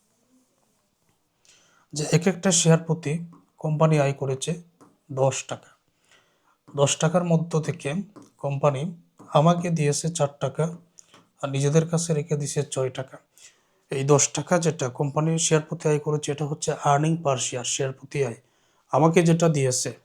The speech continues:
মানে যারা শেয়ার, আহ, ক্রয় করেছে শেয়ার হোল্ডার, তাদেরকে যে আয়ের উপরে যে টাকাটা দিচ্ছে ওইটার নাম ডিভিডেন্ড অথবা লভ্যাংশ। আর যেটা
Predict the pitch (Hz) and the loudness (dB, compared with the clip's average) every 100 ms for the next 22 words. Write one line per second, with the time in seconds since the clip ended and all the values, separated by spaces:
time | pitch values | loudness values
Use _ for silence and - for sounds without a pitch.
0 | _ 135 143 143 131 - - 139 151 - | _ -2 0 0 -2 -10 -2 2 2 0
1 | - 151 151 - _ _ _ _ _ _ | 0 0 0 -8 _ _ _ _ _ _
2 | _ 139 131 123 - 165 165 135 - 147 | _ 0 0 2 4 4 2 -6 -4 -4
3 | - 139 139 139 127 131 135 147 151 160 | -2 -2 -2 -6 -6 -6 -2 -2 0 0
4 | 139 139 - - 139 147 156 147 139 131 | 0 -2 -4 -2 2 4 4 0 -4 -4
5 | 147 - _ _ _ 139 131 135 147 151 | -6 -10 _ _ _ -4 0 0 2 2
6 | 139 131 - 147 - 143 156 160 156 139 | 0 -2 -4 -4 -2 2 4 4 2 -2
7 | 131 131 139 151 156 151 147 127 123 117 | -4 -2 0 0 2 2 2 -2 -4 -6
8 | - 127 - _ _ - _ _ - 127 | -8 -10 -14 _ _ -20 _ _ -6 0
9 | 135 131 160 | 0 4 4